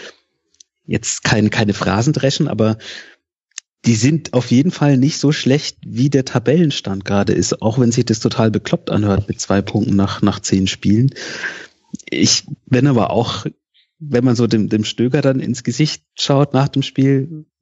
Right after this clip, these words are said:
dann ist da auch so ein bisschen vielleicht Ratlosigkeit da, weil der hat ja auch gesagt, na ja, also das war jetzt kein schlechtes Spiel, das habe ich ja auch schon mal gesagt, aber, äh,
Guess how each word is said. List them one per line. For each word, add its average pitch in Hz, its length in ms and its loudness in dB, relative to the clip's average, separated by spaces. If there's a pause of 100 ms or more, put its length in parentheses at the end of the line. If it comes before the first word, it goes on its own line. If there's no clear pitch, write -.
(180)
dann 110 300 2 (760)
ist - 340 -12 (260)
da 110 180 2
auch 143 140 2
so - 140 0
ein 180 60 -2
bisschen 143 260 0
vielleicht 110 400 0
Ratlosigkeit 104 840 -2
da, 104 220 2
weil 104 120 2
der 117 200 2
hat - 240 -4
ja 120 140 2
auch 117 160 -4
gesagt, 135 320 0
na 120 80 2
ja, 147 140 4
also 117 220 2 (880)
das 110 180 -2
war 117 120 2
jetzt 170 180 0
kein 139 160 0
schlechtes 147 440 0
Spiel, 156 340 2
das 139 180 0
habe 131 140 2
ich 127 80 2
ja 127 100 2
auch 131 120 -2
schon - 180 -2
mal 139 80 0
gesagt, 147 540 0
aber, 127 400 2 (180)
äh, 113 120 0